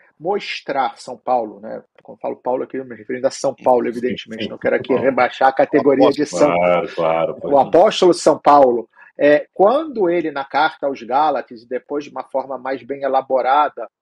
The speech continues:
Speaker 1: na carta aos Romanos, ele vai de uma forma até bastante dura contra a prática da circuncisão,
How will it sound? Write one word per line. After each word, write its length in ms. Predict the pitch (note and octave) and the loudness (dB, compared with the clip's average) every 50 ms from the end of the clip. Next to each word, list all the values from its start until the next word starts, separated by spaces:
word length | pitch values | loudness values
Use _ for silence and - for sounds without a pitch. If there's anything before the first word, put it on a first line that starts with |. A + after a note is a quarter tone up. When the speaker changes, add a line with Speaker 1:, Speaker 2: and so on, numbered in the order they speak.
| _ _ _ _ | _ _ _ _
Speaker 1:
na 160 | C3 C3+ C3 | -8 -6 -6
carta 580 | - - - C#3+ D3+ D3+ - - _ _ C#3 B2 | -6 -2 0 0 0 0 -2 -8 _ _ -6 -6
aos 380 | - - C#3+ C#3+ D3 D3 - - | -4 -2 -2 -2 -2 -4 -8 -12
Romanos, 840 | - - C3+ C3+ A#2+ A#2 C3+ D3 E3 F3 E3 C3 A2 A2 - - - _ _ _ _ _ _ | -12 -6 -6 -6 -6 -4 -6 -4 -4 -4 -6 -10 -14 -18 -20 -20 -20 _ _ _ _ _ _
ele 580 | - C#3 D3 D#3 D#3 D3 D3 C#3+ C#3 - - _ _ _ _ | -4 -4 -2 -2 -2 -4 -4 -6 -6 -6 -10 _ _ _ _
vai 460 | G2+ C3+ C#3 D3+ D#3 D#3 D#3 D#3 - _ _ | _ 2 4 4 4 2 2 -2 -6 _ _
de 160 | G3 - - _ _ _ _ _ | _ -20 -20 _ _ _ _ _
uma 180 | D#3 D#3 D3+ D3 - _ | -8 -8 -6 -6 -8 _
forma 320 | _ D#3+ D#3+ D3+ - D3 | _ -2 -2 -2 -2 -6
até 200 | B2 - - F3 | -8 -2 -4 -2
bastante 640 | F3+ F3+ D#3+ D#3 - - - E3+ F3+ F3 - - C#3 | -2 -2 -4 -4 -6 -6 -6 -6 -6 -6 -10 -10 -8
dura 380 | A#2+ D3 E3 D#3 C#3 A#2 - _ _ _ _ _ _ _ | -4 -4 -2 -2 -2 -4 -6 _ _ _ _ _ _ _
contra 680 | _ - A#3 C#4 D#4+ E4+ D#4+ C#4 - _ - D3+ C3 B2 | _ 2 4 4 4 2 -2 -8 -14 _ -8 -6 -4 -4
a 180 | - - B2 - | -4 -6 -8 -8
prática 640 | - - C3+ C#3+ D3 C#3+ - - - - C3 A#2 | -6 -6 -4 -4 -4 -6 -6 -12 -12 -10 -10 -10
da 160 | - A#2+ C3 - | -10 -12 -14 -14
circuncisão, 1040 | - _ C3+ - _ _ - B2+ A#2+ - - A#2 G2+ F#2 A2+ C3+ E3 G#3+ G#3 - | -14 _ -20 -20 _ _ -20 -20 -20 -20 -18 -18 -18 -14 -12 -10 -8 -8 -8 -10